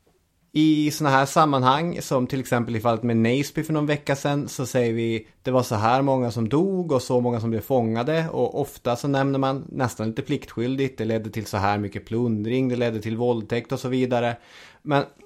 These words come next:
för de efterlevande så var ju det här en dubbel katastrof. Inte nog med att man har tappat en man, en son eller en bror, alltså den personliga tragedin, utan till det här så har du ju tappat hela din försörjning.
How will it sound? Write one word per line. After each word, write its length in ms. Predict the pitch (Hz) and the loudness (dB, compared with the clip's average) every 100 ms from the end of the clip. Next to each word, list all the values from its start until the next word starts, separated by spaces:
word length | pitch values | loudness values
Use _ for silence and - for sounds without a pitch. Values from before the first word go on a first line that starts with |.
| - | -16
för 120 | - 147 | 0 0
de 100 | 147 | 2
efterlevande 1120 | 175 160 - 143 135 151 180 196 185 151 120 | 0 0 -2 0 2 2 2 2 2 2 0
så 180 | - 151 | -2 0
var 120 | 127 | 4
ju 80 | 127 | 4
det 60 | 104 | 4
här 220 | 101 104 | 0 0
en 180 | 123 101 | -2 -2
dubbel 460 | 123 117 107 110 110 | 0 0 0 -4 -4
katastrof. 840 | 120 113 113 - 190 127 - - - | -2 -2 -4 -2 0 0 -2 -8 -6
Inte 300 | 165 120 143 | -2 0 2
nog 200 | 180 185 | 2 2
med 100 | 165 | 0
att 60 | 156 | 2
man 120 | 135 | 0
har 80 | 123 | 0
tappat 460 | - 120 - 110 | 2 0 2 -2
en 220 | - 127 113 | 0 0 2
man, 520 | 127 165 175 180 170 _ | 4 2 0 -2 -6 _
en 180 | 147 110 | -8 -6
son 640 | - 156 175 185 180 180 - _ | -2 0 2 2 2 -2 -8 _
eller 200 | 139 131 | -2 2
en 160 | 127 113 | 2 4
bror, 540 | 151 165 185 185 170 - - _ _ _ - | 4 2 2 0 -2 -8 -20 _ _ _ -8
alltså 180 | 135 127 | -6 0
den 200 | 131 127 | 2 2
personliga 520 | 139 - 151 180 185 | 0 0 0 2 2
tragedin, 500 | 175 139 113 110 101 | 0 -2 0 0 0
utan 440 | 123 127 117 113 - | -4 0 0 0 -2
till 220 | 139 165 | -2 2
det 80 | 190 | 2
här 260 | 135 107 | 4 2
så 160 | 107 127 | 2 2
har 120 | 113 | 2
du 80 | 107 | 2
ju 80 | 104 | -2
tappat 560 | - 139 - 98 98 | 2 2 2 -6 -4
hela 360 | 147 151 104 101 | -4 -2 -2 -2
din 220 | 110 104 | -4 -6
försörjning. 920 | - 127 160 208 208 110 - 110 147 | -4 2 4 6 4 2 -2 -6 -8